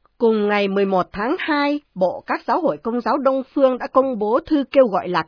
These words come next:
quyên vào ngày thứ Sáu tuần Thánh hai mươi lăm tháng ba tới đây để trợ giúp các tín hữu Kitô tại Thánh địa. Lá thư mang chữ ký của Đức Hồng Y Tổng trưởng Leonardo Sandri có đoạn viết,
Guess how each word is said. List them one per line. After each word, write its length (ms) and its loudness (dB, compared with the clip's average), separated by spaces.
quyên 260 -2
vào 140 -4
ngày 160 -6
thứ 100 -4
Sáu 320 -4
tuần 120 -2
Thánh 300 -8
hai 160 -2
mươi 120 0
lăm 160 -2
tháng 240 -8
ba 140 -4
tới 240 -8
đây 340 -8
để 180 -2
trợ 180 -4
giúp 260 -4
các 180 -4
tín 160 0
hữu 180 0
Kitô 500 -2
tại 180 -10
Thánh 280 -8
địa. 220 -10
Lá 240 0
thư 340 2
mang 280 0
chữ 80 -12
ký 240 -4
của 100 -6
Đức 160 -6
Hồng 200 -2
Y 140 -2
Tổng 320 -6
trưởng 300 -6
Leonardo 760 -2
Sandri 720 -6
có 200 -4
đoạn 300 -8
viết, 180 -6